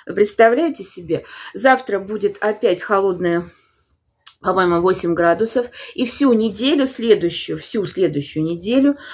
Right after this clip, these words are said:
будет восемь градусов. Ну, будет холодно.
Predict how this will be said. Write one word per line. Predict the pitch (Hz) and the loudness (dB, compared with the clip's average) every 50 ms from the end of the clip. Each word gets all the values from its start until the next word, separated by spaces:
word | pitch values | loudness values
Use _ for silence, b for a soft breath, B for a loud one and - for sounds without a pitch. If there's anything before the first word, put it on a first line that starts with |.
| B B B | B B B
будет | 175 190 208 214 240 233 - | -2 0 0 0 0 -2 -4
восемь | - 165 185 190 208 - - 214 196 | -6 0 2 2 2 2 0 -2 -2
градусов. | - - 185 202 185 160 143 131 123 - - - 160 - B B B B B B B B | -2 -2 2 4 4 4 4 2 -2 -8 -10 -12 -12 -14 B B B B B B B B
Ну, | 285 - - - 262 285 269 | -16 -12 -4 2 4 4 4
будет | 226 240 254 240 | 4 4 2 0
холодно. | - - - 277 214 160 131 135 - 120 - | 0 2 4 6 6 6 2 0 -6 -12 -14